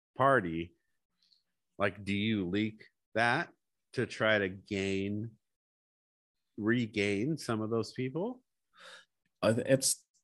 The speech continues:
Speaker 2: it's, it's, it's kinda smart because then
Speaker 1: I
Speaker 2: it
Speaker 1: mean, you think about it, it is really smart, right?
Speaker 2: Yeah, I mean, be-, I've had it before. So, like, when we were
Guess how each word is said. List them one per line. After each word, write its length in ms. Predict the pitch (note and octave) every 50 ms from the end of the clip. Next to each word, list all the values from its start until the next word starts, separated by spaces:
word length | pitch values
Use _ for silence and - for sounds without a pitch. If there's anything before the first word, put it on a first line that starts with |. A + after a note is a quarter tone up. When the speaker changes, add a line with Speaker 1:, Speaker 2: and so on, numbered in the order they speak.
| _ _ _
Speaker 2:
it's, 140 | - - -
it's, 680 | - - - - - - - - - - - - - _ _ _ _ _ _ -
it's 140 | - - -
kinda 260 | - A#2 D3 F#3 E3+
smart 680 | - - - - B2+ D3 D#3 G#2 G2 - - - - - - _ _ _ _ _ _ _ _ _ _ -
because 360 | G2 G#2 G#2 - - A2+ G#2
then 140 | G#2 A2+ A2+
Speaker 1:
I 40 | A2
Speaker 2:
it 40 | -
Speaker 1:
mean, 200 | B2 B2+ C3+ A#2+
you 140 | C3 B2 A2+
think 240 | - - D#3 G#3+ C4+
about 300 | C4 E3+ B2+ A2 A2 B2
it, 120 | C3 B2+
it 100 | D3 A3
is 180 | D#4+ D4 - -
really 240 | B2+ F#3 A#3+ C#4 -
smart, 460 | - - - B2+ G#2+ F#2 F2+ E2+ F2
right? 280 | G2 G#2 B2 F#3+ B3
Speaker 2:
Yeah, 460 | C3+ E3 G#3 G3 D#3+ C3 A2+ G#2 F#2+ - -
I 160 | - G#2+ G#2+
mean, 460 | A2 A2+ A2+ A2+ A2 G#2+ G#2+ G#2 G#2 - _ _ _ - - - _ _ _ _ _ _ _ _ _ _ - - -
be-, 260 | B2 B2 - - - - _ _ - A2+ - - -
I've 200 | - D#3+ G#3 G3+
had 180 | F#3 F3 D#3+
it 100 | D3 -
before. 380 | - C3 - G3 F3+ D3+ B2+ A2
So, 180 | - - C3
like, 320 | A#2 A2+ G#2+ G2 - - - - _ _ _ _ - - - - _ - - _ _ -
when 200 | - C3+ B2 B2
we 140 | B2+ C3 C#3
were 200 | C#3+ C#3 C3+ B2+